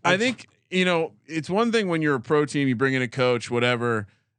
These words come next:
Speaker 1: even if it, losing tradition, whatever, you still, it takes time, right? In college, I would, I would argue it takes more time. And U S C has been a, a, a shit show. Constantly ta-,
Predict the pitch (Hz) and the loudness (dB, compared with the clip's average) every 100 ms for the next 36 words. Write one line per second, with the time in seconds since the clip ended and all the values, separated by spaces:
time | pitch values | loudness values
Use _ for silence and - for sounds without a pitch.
0 | - 143 131 120 113 80 120 120 135 131 | -4 -2 0 -4 -8 -16 -18 -10 -2 2
1 | 135 120 123 117 113 117 107 139 117 117 | 2 0 0 0 -2 -4 -8 -6 -4 -2
2 | 127 113 110 113 110 117 117 170 151 135 | -4 -2 0 0 -2 -4 -4 -2 -2 -4
3 | - 156 - 156 139 104 90 104 107 107 | -4 -4 -4 -4 -2 -2 -4 -4 -4 -4
4 | 120 120 156 202 226 120 92 117 151 147 | -4 -4 -2 0 0 -2 -4 -2 -2 -2
5 | - 143 202 170 160 143 127 151 127 - | -2 0 2 2 0 -2 -6 -6 -6 -4
6 | 120 131 123 113 95 87 87 - - 117 | -2 -2 -4 -6 -6 -8 -12 -16 -10 -8
7 | 113 139 233 180 - 147 110 110 113 87 | -2 0 0 -2 -4 -6 -4 -4 -4 -6
8 | - - 85 - 67 - - 143 - - | -12 -14 -14 -12 -12 -10 -6 -6 -6 -10
9 | 76 - - _ _ _ _ _ _ _ | -10 -14 -20 _ _ _ _ _ _ _
10 | - - - 165 190 214 - 196 156 135 | -20 -10 -4 0 0 0 -4 -4 0 -2
11 | 101 - | -4 -10